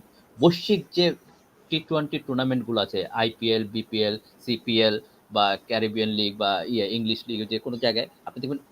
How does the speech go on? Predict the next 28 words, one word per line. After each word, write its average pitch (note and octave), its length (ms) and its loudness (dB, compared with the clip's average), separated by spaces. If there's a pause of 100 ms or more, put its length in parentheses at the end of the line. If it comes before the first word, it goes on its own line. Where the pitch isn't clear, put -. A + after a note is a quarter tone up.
(100)
আফগানিস্তানের F3+ 580 0
প্লে-, E3+ 300 -2 (140)
প্লেয়ার E3+ 220 2
কিন্তু E3 420 -4 (240)
আপনার C3 200 -4
ডমিনেট G#3 380 10
করতেছে। G2+ 320 -4
তারা C3 180 0
কিন্তু - 800 -6 (300)
মানে D3 120 0
খুব F3+ 260 2 (280)
দায়িত্ব F3 300 4
নিয়ে E3 120 4
ভালো C#3 240 0
খেলতেছে। C3+ 320 -4
তাদের C3 200 -2 (480)
যে B2+ 140 2
পারফরম্যান্স D3+ 600 4 (340)
মানে, B2+ 240 2 (1000)
মানে C3 560 4 (440)
সেটা F#3+ 260 0
আমি D#3 280 4
কি E3+ 120 -8
বলবো, C3 80 6
আমরা C#3 300 6
বাংলাদেশিদের D3 680 0
জন্য D#3 140 -2
হিংসা, D3+ 560 2